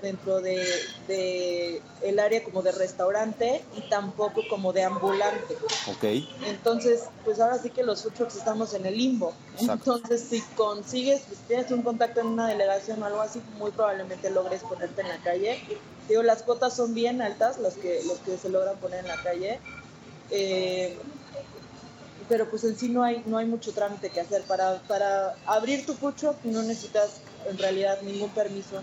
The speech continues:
Speaker 1: ni de protección civil, ni de sanidad, ni nada. Digo, sí hay, no, no recuerdo ahorita el nombre de los, de los, de los, este, como certificados de sanidad que hay, pero sí hay.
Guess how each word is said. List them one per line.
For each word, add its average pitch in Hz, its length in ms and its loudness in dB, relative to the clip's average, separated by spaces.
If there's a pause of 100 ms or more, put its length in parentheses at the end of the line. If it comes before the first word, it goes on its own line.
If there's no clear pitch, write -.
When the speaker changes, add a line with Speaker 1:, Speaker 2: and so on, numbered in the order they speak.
(140)
Speaker 1:
ni 214 140 2
de 220 100 6
protección 214 500 -2
civil, 233 380 0
ni 226 120 2
de 185 100 0
sanidad, 190 440 -2
ni 202 80 -6
nada. 196 200 -2 (420)
Digo, 220 160 4
sí 247 260 2
hay, 247 360 4
no, 226 180 0 (140)
no 240 180 4
recuerdo 262 380 4
ahorita 240 320 4
el 220 100 0
nombre 214 280 0
de 214 100 2
los, 180 160 4 (160)
de 185 100 0
los, 185 380 0 (180)
de 185 100 0
los, 180 400 0
este, 175 600 -4
como 190 180 -4
certificados 226 760 2
de 214 80 -6
sanidad 190 600 -2
que 196 120 0
hay, 214 220 2 (500)
pero 208 240 4
sí 233 240 4
hay. 196 200 4